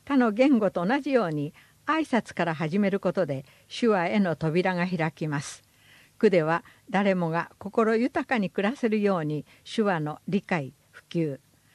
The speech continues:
手話を使いやすい環境づくりを進めていきます。お問い合わせは障害者福祉課庶務係、電話区役所内線二千六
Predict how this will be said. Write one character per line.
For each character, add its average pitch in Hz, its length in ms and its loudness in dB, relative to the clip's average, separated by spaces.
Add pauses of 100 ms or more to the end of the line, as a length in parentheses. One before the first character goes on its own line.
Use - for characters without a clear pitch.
(200)
手 - 180 -6
話 190 180 4
を 156 80 -2
使 - 260 -4
い 285 80 -2
や 277 120 -2
す 277 160 -4
い 196 100 -2
環 202 240 -2
境 294 220 0
づ 294 140 -6
く 277 120 -6
り 254 120 0
を 233 60 2
進 208 300 -8
め 180 100 -2
て 180 100 -6
い 151 80 -4
き 147 140 -10
ま 135 140 -4
す。 - 220 -16 (460)
お 190 120 -4
問 214 200 2
い 196 80 2
合 190 60 2
わ 196 60 -2
せ 247 140 0
は 262 140 0 (160)
障 202 420 0
害 196 220 0
者 196 180 -2
福 - 260 -6
祉 - 180 -8
課 170 160 -2 (120)
庶 - 180 -4
務 330 180 0
係、 202 480 -4 (320)
電 170 300 2
話 165 240 -2
区 233 100 -4
役 311 220 -4
所 190 140 -2
内 165 260 -4
線 160 340 -6
二 202 100 2
千 196 280 -2
六 156 140 -4